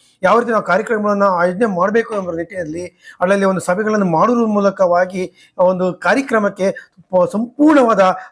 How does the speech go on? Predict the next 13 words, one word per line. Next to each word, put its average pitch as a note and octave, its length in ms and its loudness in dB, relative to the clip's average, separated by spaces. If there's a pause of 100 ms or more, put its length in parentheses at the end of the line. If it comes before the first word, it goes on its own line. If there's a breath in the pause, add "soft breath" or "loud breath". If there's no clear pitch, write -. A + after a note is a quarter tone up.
(140)
ತಯಾರಿ F#3+ 360 0
ನಡೆಯುತ್ತದೆ. F#3+ 420 0
ಒಟ್ಟಾರೆ G#3+ 340 0
ನೋಡೋದಾದ್ರೆ A#3+ 720 0
ಈ A#3+ 80 4
ಒಂದು B3 260 4
ಮಾನವ G#3+ 340 2
ಸರಪಳಿಯ G#3+ 400 -2
ಒಂದು G3+ 180 0
ಕಾರ್ಯಕ್ರಮದಲ್ಲಿ G3+ 640 -2
ಶಿಕ್ಷಣ A#3 420 -6
ಇಲಾಖೆಯು G3 500 0
ಸಹ G3+ 260 -2